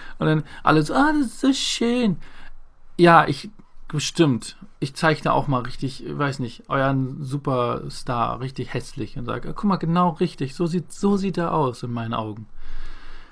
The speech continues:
Naja, es ist was Persönliches, es ist einfach nur, was stört mich,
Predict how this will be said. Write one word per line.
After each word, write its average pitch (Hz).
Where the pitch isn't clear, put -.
Naja, 143
es -
ist -
was 151
Persönliches, 139
es 127
ist 135
einfach 135
nur, 127
was 120
stört 117
mich, 127